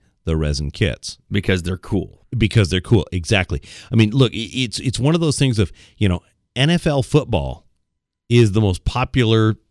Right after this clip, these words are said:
Speaker 1: thing in
Speaker 2: Mm-hmm.
Speaker 1: America,
Speaker 2: Mm-hmm.
Speaker 1: okay? How many N F L novels do you see?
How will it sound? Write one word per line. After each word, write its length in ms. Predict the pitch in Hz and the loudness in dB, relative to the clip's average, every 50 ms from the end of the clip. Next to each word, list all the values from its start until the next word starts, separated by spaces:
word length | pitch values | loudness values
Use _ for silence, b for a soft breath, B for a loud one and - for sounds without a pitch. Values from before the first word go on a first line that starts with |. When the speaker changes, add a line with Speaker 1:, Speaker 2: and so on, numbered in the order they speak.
| _ _ | _ _
Speaker 1:
thing 680 | - - - - - 156 147 135 123 104 87 82 80 | -20 -18 -8 0 2 4 4 6 4 2 2 0 0
in 140 | 82 87 85 - | -2 -2 -4 -2
Speaker 2:
Mm-hmm. 180 | 101 101 95 | 0 2 4
Speaker 1:
America, 540 | 95 98 98 95 95 90 82 - - - - _ _ _ _ _ _ - | 4 4 4 4 4 4 2 -2 -6 -10 -12 _ _ _ _ _ _ -6
Speaker 2:
Mm-hmm. 220 | 92 95 92 95 | -4 -2 0 0
Speaker 1:
okay? 240 | 95 104 95 95 90 b b b b b b | 0 2 0 -2 -2 b b b b b b
How 340 | _ - - 127 143 160 175 | _ -6 -2 0 2 4 4
many 480 | 180 175 170 165 165 165 170 165 156 _ _ - | 4 4 4 4 2 2 0 -2 -4 _ _ -2
N 200 | - 117 123 131 | 0 2 4 4
F 260 | 135 131 131 - - | 2 2 0 0 -2
L 420 | 120 107 107 110 107 92 87 78 80 | -2 0 0 0 0 0 -2 -4 -6
novels 760 | - 95 90 92 92 95 95 98 95 87 82 76 71 65 71 | -4 0 2 2 4 4 2 2 2 0 0 -2 -4 -6 -8
do 120 | 73 69 76 | -6 -6 -6
you 280 | 73 73 73 71 71 | -4 -4 -4 -4 -4
see? 440 | - - - 82 65 57 52 - _ | -4 -4 -6 -6 -6 -6 -10 -14 _